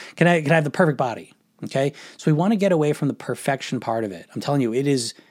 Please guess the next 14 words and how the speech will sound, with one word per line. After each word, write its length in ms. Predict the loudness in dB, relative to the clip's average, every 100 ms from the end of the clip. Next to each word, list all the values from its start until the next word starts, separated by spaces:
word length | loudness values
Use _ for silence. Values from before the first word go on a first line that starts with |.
| _ _ _
it's 160 | -10 -4
a 20 |
sabotaging 960 | 0 2 2 0 -2 -2 0 -2 -2 -4 -6
factor. 500 | -6 -6 -8 -16 -18 _ -10
Okay, 200 | -6 -4
so 200 | 0 2
again, 240 | 2 0 -6 -20 -12
when 160 | -4 -2
it 120 | -2
comes 180 | 0 2
to 80 | 2
fear 240 | 2 2
of 60 | 0
failure, 600 | -2 0 2 0 -2 -8